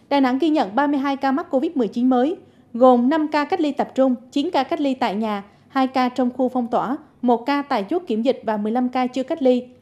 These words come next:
Trong số các ca mắc chưa cách ly, nhiều ca mắc đến các cơ sở y tế xét nghiệm. Theo nhận định của ngành y tế, số ca mắc trong ngày liên quan đến mười bốn chuỗi lây nhiễm, mười một trên mười bốn chuỗi hiện đang có nguy cơ cao, hai mươi mốt trên ba mươi bảy ca mắc đều có khả năng lây lan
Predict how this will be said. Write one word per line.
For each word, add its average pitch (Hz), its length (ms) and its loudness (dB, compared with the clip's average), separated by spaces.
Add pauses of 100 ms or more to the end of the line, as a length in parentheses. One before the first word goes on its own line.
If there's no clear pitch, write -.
(340)
Trong 320 160 2
số 320 160 2
các 392 180 -6
ca 320 120 -2
mắc 349 180 -4 (100)
chưa 320 120 0
cách 349 160 -2
ly, 277 220 2 (220)
nhiều 277 160 2
ca 311 160 0
mắc 359 260 -4
đến 277 220 2
các 370 180 -4
cơ 294 100 -2
sở 240 140 -4
y 226 100 -2
tế 254 160 0
xét 349 260 -4
nghiệm. 214 220 0 (540)
Theo 349 140 2
nhận 294 240 0
định 190 180 -2
của 214 100 -2
ngành 240 200 0
y 254 120 -2
tế, 254 400 2
số - 200 -4
ca 320 120 -2
mắc 330 200 -4
trong 254 160 -2
ngày 226 160 -2
liên 247 200 -2
quan 240 200 -2
đến 247 220 -2
mười 254 140 0
bốn 233 260 -2
chuỗi 226 160 0
lây 247 120 0
nhiễm, 240 260 -2 (400)
mười 269 180 4
một 254 260 2
trên 320 200 0
mười 254 120 2
bốn 240 300 2
chuỗi 233 180 2
hiện 254 220 -2 (240)
đang 285 240 0
có 269 180 2
nguy 349 160 -2
cơ 254 180 2
cao, 240 320 0 (360)
hai 320 200 0
mươi 320 100 2
mốt 359 240 2
trên 294 180 0
ba 311 160 2
mươi 302 120 0
bảy 226 220 2
ca 285 240 -2
mắc 349 280 -6
đều 233 160 2
có 285 140 -2
khả 247 160 -6
năng 247 180 -2
lây 247 120 2
lan 240 220 -2